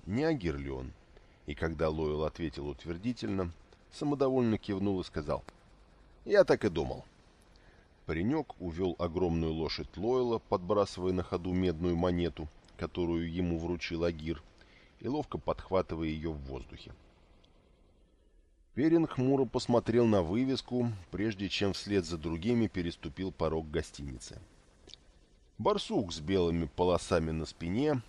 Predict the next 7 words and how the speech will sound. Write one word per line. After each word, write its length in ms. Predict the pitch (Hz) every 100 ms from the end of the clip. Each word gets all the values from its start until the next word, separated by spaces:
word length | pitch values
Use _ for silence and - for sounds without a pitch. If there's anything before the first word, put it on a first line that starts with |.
| - -
танцевал 480 | 120 113 135 147 156
на 160 | 98
задних 440 | 87 113 98 82 -
лапах 400 | 101 117 80 -
вместе 360 | 82 95 -
с 100 | 90
мужчиной, 640 | 127 156 - - 82 69